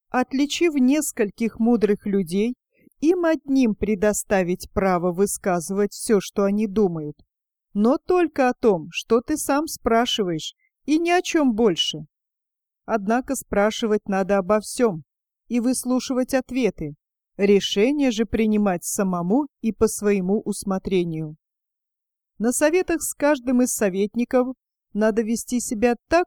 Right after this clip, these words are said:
чтобы все знали, что чем безбоязненнее они выскажутся, тем более угодят государю. Но вне их никого не слушать, а прямо идти к намеченной цели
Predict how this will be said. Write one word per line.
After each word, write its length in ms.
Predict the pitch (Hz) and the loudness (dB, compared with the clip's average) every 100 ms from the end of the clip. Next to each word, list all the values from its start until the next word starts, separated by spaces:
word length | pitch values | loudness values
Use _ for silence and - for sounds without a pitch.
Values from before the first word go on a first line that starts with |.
| - | -4
чтобы 460 | - - 277 240 269 | -10 -4 -2 -2 -4
все 280 | - 302 285 | -2 -2 0
знали, 580 | 233 254 202 170 156 - _ _ | 2 2 2 2 -2 -6 _ _
что 360 | - - 254 247 | -20 -2 0 0
чем 360 | - 302 302 226 | 0 0 0 2
безбоязненнее 1200 | 262 240 208 233 240 330 262 226 196 190 175 160 | 0 0 0 0 2 0 2 0 2 0 -2 -2
они 320 | - 220 226 | 0 2 2
выскажутся, 880 | 196 208 208 - 233 262 - 277 277 - _ _ - | 2 0 -2 -4 -4 -4 -4 0 0 -2 _ _ -4
тем 280 | 285 294 | -2 0
более 360 | 220 247 262 277 | 4 4 4 2
угодят 640 | - 269 254 302 226 180 | -2 -2 0 2 2 0
государю. 720 | 165 196 - 208 208 196 202 208 - _ _ _ _ _ _ | 0 -4 -2 2 4 4 0 -4 -14 _ _ _ _ _ _
Но 240 | 196 226 214 | 2 4 4
вне 380 | 208 214 247 | 4 4 2
их 360 | 302 320 302 - _ | 2 2 2 -2 _
никого 640 | 180 202 247 294 320 294 240 | -2 2 2 2 2 4 2
не 160 | 233 | 2
слушать, 540 | 277 285 285 - 175 - _ _ _ | -2 -4 -4 -4 -6 -8 _ _ _
а 300 | 214 214 208 - _ | -2 0 0 -4 _
прямо 440 | 226 277 339 262 175 | 0 2 4 2 0
идти 400 | - 226 - 294 | -2 -4 -2 -4
к 100 | 311 | 0
намеченной 640 | 262 220 226 220 233 202 196 | 0 2 2 0 -2 -2 -2
цели 520 | - 294 330 208 | -4 -2 0 0